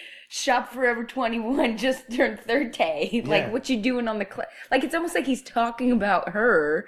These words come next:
Speaker 2: Or people like her.
Speaker 1: Or people like her and shitting on him.
Speaker 2: No.
Speaker 1: Okay, go ahead. James Franco.
Speaker 2: I wonder if the message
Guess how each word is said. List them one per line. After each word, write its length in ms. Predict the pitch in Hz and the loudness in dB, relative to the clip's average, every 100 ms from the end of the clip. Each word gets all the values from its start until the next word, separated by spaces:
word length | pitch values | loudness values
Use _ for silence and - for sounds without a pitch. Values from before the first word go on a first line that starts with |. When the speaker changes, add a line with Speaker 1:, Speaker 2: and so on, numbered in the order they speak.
| - | -6
Speaker 2:
Or 60 | |
people 240 | 107 131 104 | -4 -2 -2
like 200 | 107 - | -2 -4
her. 200 | 92 - | -10 -6
Speaker 1:
Or 120 | - 190 | 0 2
people 280 | 240 214 | 2 0
like 280 | 214 226 240 | 0 2 2
her 140 | 208 170 | 2 2
and 200 | - 185 | 2 -2
shitting 380 | - 254 - 156 | -2 -2 0 -2
on 180 | 139 | -4
him. 180 | 135 127 139 | -6 -6 -2
Speaker 2:
No. 120 | 107 | -2
Speaker 1:
Okay, 160 | 113 | 0
go 100 | 147 | 0
ahead. 280 | 175 151 156 | 0 0 0
James 320 | 175 180 180 | -2 0 -2
Franco. 580 | - 170 165 165 156 151 _ _ _ _ _ - | -4 -6 -4 -4 -4 -6 _ _ _ _ _ -2
Speaker 2:
I 160 | 151 | 2
wonder 720 | 190 160 170 143 107 98 101 - _ _ _ _ _ | 2 4 4 4 2 0 -6 -18 _ _ _ _ _
if 520 | 131 131 - - - _ _ _ _ _ _ _ _ _ _ _ _ _ | -2 0 -2 -14 -20 _ _ _ _ _ _ _ _ _ _ _ _ _
the 140 | 110 123 | -4 -2
message 720 | 123 143 185 - 127 110 - | 2 2 0 -4 -4 -4 -12